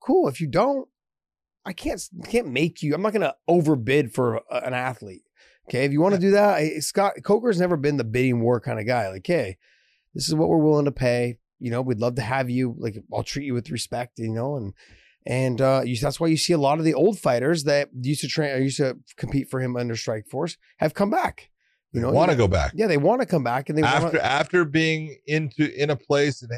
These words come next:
Speaker 2: and being, you know, talked about by someone in a way that they don't think is appropriate, they, they recognize that, hey, it's nice to have a promote-, promoter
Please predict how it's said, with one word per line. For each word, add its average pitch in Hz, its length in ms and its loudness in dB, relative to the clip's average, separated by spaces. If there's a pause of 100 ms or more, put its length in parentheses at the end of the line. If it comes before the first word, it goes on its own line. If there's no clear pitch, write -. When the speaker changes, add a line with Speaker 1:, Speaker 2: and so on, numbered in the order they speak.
(100)
Speaker 2:
and 117 180 -6
being, 123 380 -4 (640)
you 117 100 -14
know, 107 260 -8 (640)
talked - 320 -4
about 123 320 2
by 120 140 2
someone 120 680 -2
in 113 100 -6
a 113 60 -2
way 117 220 4
that 107 180 -2
they 107 120 -2
don't 110 200 -6
think 110 160 -10
is 104 100 -4
appropriate, 110 460 0
they, 107 200 2 (160)
they 101 140 -8 (260)
recognize 101 720 0
that, 101 240 0
hey, 110 100 -2
it's 104 240 0
nice 120 200 0
to 117 80 -4
have 110 140 0
a 98 40 -4
promote-, 104 420 -2 (100)
promoter 113 500 2